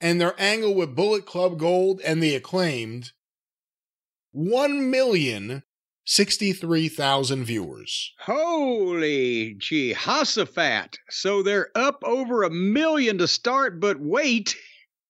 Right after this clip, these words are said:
Speaker 2: Their average is two hundred and fifty thousand less.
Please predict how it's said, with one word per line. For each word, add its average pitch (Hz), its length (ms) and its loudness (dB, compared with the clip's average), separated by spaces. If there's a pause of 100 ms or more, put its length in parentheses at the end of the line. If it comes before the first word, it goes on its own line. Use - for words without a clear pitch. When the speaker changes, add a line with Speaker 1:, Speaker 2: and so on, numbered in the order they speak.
(960)
Speaker 2:
Their 214 320 0
average 269 480 0
is 233 160 0
two 269 300 0
hundred 240 380 2
and 202 200 0
fifty 240 380 0
thousand 196 560 2
less. 208 800 0